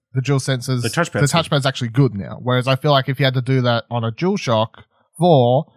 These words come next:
Speaker 2: No.
Speaker 1: it would have been
Speaker 2: <laughs>
Speaker 1: nearly impossible 'cause it just didn't have the,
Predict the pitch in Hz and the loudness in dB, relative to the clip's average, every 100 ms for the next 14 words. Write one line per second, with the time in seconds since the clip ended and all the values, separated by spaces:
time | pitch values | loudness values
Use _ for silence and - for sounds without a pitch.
0 | _ _ 135 117 104 - - 139 143 151 | _ _ -2 -2 -2 -6 -8 0 4 6
1 | 147 143 143 139 127 147 135 131 127 120 | 4 4 4 2 0 -2 -2 -4 -4 -4
2 | 120 120 135 123 120 113 123 | -6 -6 -4 -2 -2 -2 -6